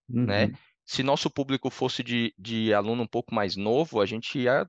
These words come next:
Speaker 1: ter que correr pro TikTok talvez um pouco mais rápido,
Speaker 2: Uhum.
Speaker 1: né? Então, assim,
Speaker 2: Uhum.
Speaker 1: ah, qual é a mídia que seu paciente tá, né? Se você quer paciente. Ah, é Google, beleza. É Instagram, beleza. É Facebook.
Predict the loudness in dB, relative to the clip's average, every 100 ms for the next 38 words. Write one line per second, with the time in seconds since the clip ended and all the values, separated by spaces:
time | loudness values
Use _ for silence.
0 | -4 -6 -6 -2 0 0 -2 -2 -6 -8
1 | -4 2 2 0 -6 0 0 2 -2 -4
2 | -6 -4 -2 -2 0 0 -2 -8 -10 -16
3 | -4 0 0 2 0 0 -6 -20 -20 _
4 | 0 2 2 0 2 4 2 2 2 4
5 | 0 -2 -2 -2 -4 0 -2 -2 -6 -6
6 | -8 -2 -2 -2 -8 _ _ _ -10 -6
7 | -6 -6 -4 -2 -2 -2 -2 -2 -4 -8
8 | -8 -12 -12 -2 0 2 0 -2 -12 -2
9 | 2 2 0 0 0 2 0 -2 -6 -10
10 | -20 -6 -2 -2 -2 -2 0 2 2 0
11 | 0 0 2 0 -2 -4 -4 -2 -2 -2
12 | -4 -2 -2 -2 -8